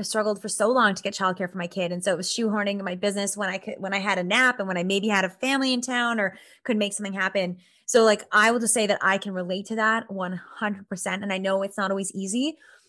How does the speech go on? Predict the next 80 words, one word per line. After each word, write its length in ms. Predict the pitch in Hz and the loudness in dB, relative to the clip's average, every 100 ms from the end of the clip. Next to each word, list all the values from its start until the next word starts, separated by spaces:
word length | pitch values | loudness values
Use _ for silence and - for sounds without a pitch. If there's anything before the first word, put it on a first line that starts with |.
| - | -4
And 80 | 226 | -2
like 100 | 220 | 2
I 40 | |
said, 240 | 220 240 202 | 4 4 2
this 100 | 226 | -4
has 100 | 202 | 0
been 160 | 226 | 0
a, 160 | 214 196 _ _ _ 214 | 0 -2 _ _ _ -2
like, 160 | 202 | -2
ten 300 | - - 233 | -4 -2 -2
years 240 | 233 220 208 | 0 -2 -2
of 60 | |
making 180 | 196 190 | -4 -4
this 120 | 190 | -4
happen. 260 | 214 202 202 | 0 0 0
And 100 | 220 | -2
the 60 | 254 | 0
tips 260 | 392 403 | -2 0
that 80 | 339 | 0
I'm 100 | 277 | 0
sharing 360 | - 240 196 185 | 4 4 4 2
are, 120 | 202 | 0
like, 200 | 190 202 | 0 0
an 60 | - | 2
ideal 300 | 214 220 202 | 2 4 0
perfect 380 | 202 202 185 - | 0 -4 -6 -8
week. 260 | 196 151 - _ _ - | -8 -10 -18 _ _ -2
Most 160 | 349 392 | 0 2
of 80 | 370 | 2
the 60 | |
time 100 | 339 | 4
we 60 | 311 | 4
get 140 | 269 | 2
to 120 | - | 2
eighty, 220 | 247 226 220 | 0 0 2
ninety 240 | 202 208 | 2 0
percent. 400 | 202 - 202 180 - - - | -4 -2 -2 -2 -10 -20 -8
Maybe 220 | 214 262 | -4 -2
you 120 | 339 | -2
start 220 | 349 262 226 | 0 -2 -2
with 100 | 220 | -4
only 160 | 208 | -6
ten 220 | 185 180 | -6 -8
percent, 400 | 175 - - - - | -10 -10 -12 -12 -4
and 80 | |
that's 180 | 202 196 | -2 -2
okay 220 | 190 190 180 | -4 -4 -4
too. 280 | 180 95 - - - - | -4 -8 -10 -20 -20 -4
You 80 | 226 | 2
start 220 | 226 214 | 6 6
with, 140 | 214 | 6
like, 260 | 214 196 190 _ _ | 6 4 2 _ _
"Hey, 320 | 285 339 170 - - - | 4 6 6 0 -10 0
why 100 | 262 | 4
don't 160 | 415 | 4
I 20 | 381 | 2
just 140 | - | 2
start 140 | 320 | 4
with 100 | 302 | 4
celebrating 500 | - 214 202 180 165 | 2 2 2 0 -2
what 120 | 165 156 | -2 -4
I 80 | |
did?" 260 | 160 151 107 | -4 -6 -6
Like, 220 | 113 190 | -8 -2
remember 260 | 214 254 285 | 0 2 2
that 160 | 247 | 0
the 60 | 208 | 2
week 180 | 226 254 | 0 2
is 100 | 254 | 2
over, 300 | 233 226 226 | 2 0 0
celebrate 540 | - 226 226 220 208 | 2 2 4 2 2
and 80 | 190 | -2
reflect. 400 | 185 180 - 180 | -4 -2 -4 -4
Like, 80 | 190 | -2
maybe 260 | 202 240 | 0 0
you 140 | 269 233 | 0 -2
just 160 | 220 | -2
start 240 | - 185 - | -2 -2 -2
there. 180 | 139 - | -4 -4
So 320 | - 208 | 2 2